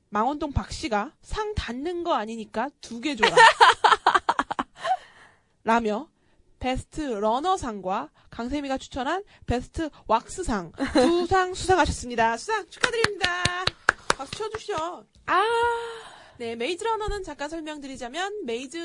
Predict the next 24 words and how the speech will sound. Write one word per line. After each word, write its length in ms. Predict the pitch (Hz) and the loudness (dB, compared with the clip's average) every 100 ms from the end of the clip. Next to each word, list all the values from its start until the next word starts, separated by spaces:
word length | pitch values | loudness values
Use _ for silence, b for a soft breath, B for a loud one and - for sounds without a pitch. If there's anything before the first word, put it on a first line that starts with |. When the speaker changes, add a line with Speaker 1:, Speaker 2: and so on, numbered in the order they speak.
| 330 | -6
Speaker 1:
러너인데 520 | - 294 370 233 196 | -6 -6 -8 -8 -8
메이즈만 500 | 208 285 311 330 320 | -8 -8 -8 -10 -10
있고 400 | - 381 403 392 | -12 -8 -6 -4
러너는 380 | 262 302 349 349 | -6 -6 -8 -6
자꾸 200 | 330 311 | -8 -6
잘 140 | 294 | -4
안 140 | 240 | -2
하는 420 | 254 294 208 247 381 b b b b | -2 -4 -6 -6 -10 b b b b
그 240 | - 240 233 | -10 -6 -2
영화 400 | 214 254 269 254 - _ - | 0 2 2 2 -2 _ -8
반 300 | - 208 320 | -6 -4 -2
이상을 600 | 403 415 392 403 392 349 | 0 0 0 0 0 0
러너로 360 | 254 233 311 | 0 0 0
할 140 | 330 320 | -2 -4
줄 140 | 277 | -6
알았는데 520 | 285 269 254 285 285 339 _ - | -8 -8 -10 -14 -12 -12 _ -8
별로 220 | 302 392 | -4 -4
그렇게 200 | 403 403 | -4 -6
뛰지 220 | 381 370 | -4 -4
않아서 280 | 254 240 233 | -4 -4 -6
많이 180 | 196 208 | -6 -4
실망했던 760 | 330 339 294 226 196 196 190 | -4 -2 -4 -6 -8 -8 -8
영화인데 500 | 180 180 180 247 294 - B B B B B | -10 -10 -4 -2 -2 -4 B B B B B
꼭 240 | 403 294 | 4 4